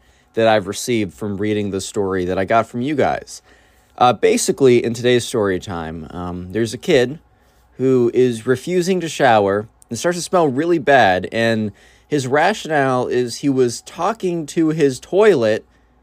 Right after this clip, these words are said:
and he believes that his toilet is actually the, you know, the Skibidi toilet thing, and that it's telling him not to shower. Now, I, guys, I don't know.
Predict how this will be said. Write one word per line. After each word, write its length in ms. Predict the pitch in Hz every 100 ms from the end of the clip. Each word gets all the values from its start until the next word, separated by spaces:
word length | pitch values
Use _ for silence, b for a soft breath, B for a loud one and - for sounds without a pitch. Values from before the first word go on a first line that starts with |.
| _ _ _ -
and 320 | 143 139 139
he 140 | 147
believes 420 | 139 160 151 139 -
that 160 | 135
his 140 | 127 120
toilet 500 | 160 160 131 117 -
is 380 | 120 107 - -
actually 640 | 110 120 120 - 117 104 92
the, 280 | 95 92 -
you 100 | 92
know, 140 | 85
the 60 | 82
Skibidi 520 | - - 131 117 113
toilet 400 | - 127 117 90
thing, 260 | 101 95 95
and 140 | 107
that 140 | 113 110
it's 180 | 98
telling 300 | - 151 143
him 160 | 131 117
not 220 | 113 110
to 80 | -
shower. 400 | - 110 87 -
Now, 160 | 104 -
I, 120 | 101 b b b -
guys, 300 | 117 80 - -
I 140 | 110
don't 340 | 101 117 135
know. 380 | 135 123 107 110